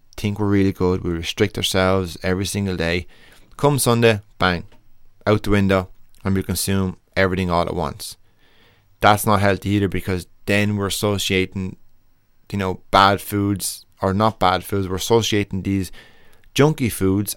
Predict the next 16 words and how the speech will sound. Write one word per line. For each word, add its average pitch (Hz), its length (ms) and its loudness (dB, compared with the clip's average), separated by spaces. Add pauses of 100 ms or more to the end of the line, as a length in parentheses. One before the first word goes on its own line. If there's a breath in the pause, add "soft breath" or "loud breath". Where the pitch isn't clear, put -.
as 95 380 -2 (320)
bad 87 400 2 (260)
and 95 100 -4
negative. 87 440 -6 (160)
And 95 140 -2
then 117 140 4
this 131 200 0
is 98 60 -6
how 107 180 4
a - 20 2
lot 98 200 2
of 92 100 -4
eating 98 160 -4
disorders 87 400 -6
come 90 140 -6
about. 80 320 -6